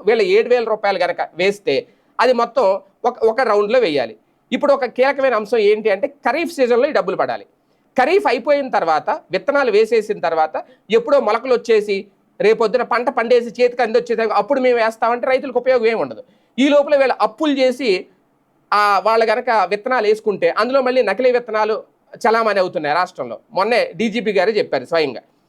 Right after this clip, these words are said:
ఆ నకిలీ విత్తనాలు కట్టడి చేసే యంత్రాంగం లేదు. ఇంతకుముందు ఆ రైతు భరోసా కేంద్రాలు, వీటి ద్వారా రైతుల సమస్యలు చెప్పుకునేవారు. ఇప్పుడు అవి సరిగ్గా పనిచేయట్లేదు అనేది.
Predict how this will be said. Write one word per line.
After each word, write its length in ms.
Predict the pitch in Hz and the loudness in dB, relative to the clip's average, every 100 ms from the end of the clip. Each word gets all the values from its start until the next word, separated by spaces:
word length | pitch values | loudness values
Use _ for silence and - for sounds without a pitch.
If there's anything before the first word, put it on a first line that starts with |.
| _ _ _ - | _ _ _ -2
ఆ 100 | 202 | 0
నకిలీ 360 | 180 170 254 | 0 0 0
విత్తనాలు 420 | 262 254 262 254 254 | 0 -2 0 0 0
కట్టడి 380 | 226 262 233 | -2 -2 0
చేసే 200 | 262 262 | 0 0
యంత్రాంగం 460 | 247 247 262 254 254 | -2 -2 -2 0 2
లేదు. 320 | 254 262 214 - _ - | 2 0 -6 -10 _ -6
ఇంతకుముందు 460 | 202 233 226 240 240 185 190 | -2 0 0 2 2 2 0
ఆ 80 | |
రైతు 240 | 180 214 208 | 2 0 0
భరోసా 360 | 240 240 226 | 0 0 -2
కేంద్రాలు, 500 | 214 202 202 208 202 | -2 -2 0 0 0
వీటి 300 | 190 180 214 | -2 -4 -6
ద్వారా 300 | 196 208 220 | -2 0 2
రైతుల 280 | 202 196 220 | 0 -2 -4
సమస్యలు 380 | 202 190 196 185 | -4 -4 -4 -6
చెప్పుకునేవారు. 520 | 180 - 208 160 110 | -6 -4 -2 0 -2
ఇప్పుడు 160 | - 190 | -2 -2
అవి 80 | 175 | 0
సరిగ్గా 260 | 190 190 | -2 -2
పనిచేయట్లేదు 680 | 202 185 202 190 175 151 151 | -2 -2 0 -2 -2 -2 -2
అనేది. 220 | 127 107 | -2 -6